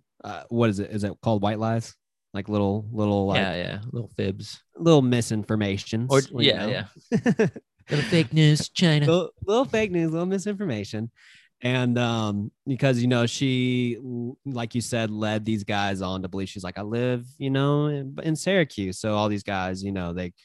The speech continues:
Speaker 1: she kinda led them on to believe that she was a grad student at Syracuse. And she was like, "Well, I kinda am a student of, like, you know, learning how to be blind and stuff like that." And and she said she ne-, never really felt like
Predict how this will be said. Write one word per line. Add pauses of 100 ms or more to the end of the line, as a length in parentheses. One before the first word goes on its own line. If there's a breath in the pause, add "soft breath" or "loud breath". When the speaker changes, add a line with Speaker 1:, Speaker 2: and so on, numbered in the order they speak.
(260 soft breath)
Speaker 1:
she
kinda
led
them
on
to
believe
that
she
was
a
grad
student
at
Syracuse.
And
she
was
like,
"Well,
I
kinda
am
a
student
of,
like, (400 soft breath)
you
know,
learning
how
to
be
blind
and
stuff
like
that."
And (880 soft breath)
and
she
said
she
ne-,
never
really
felt
like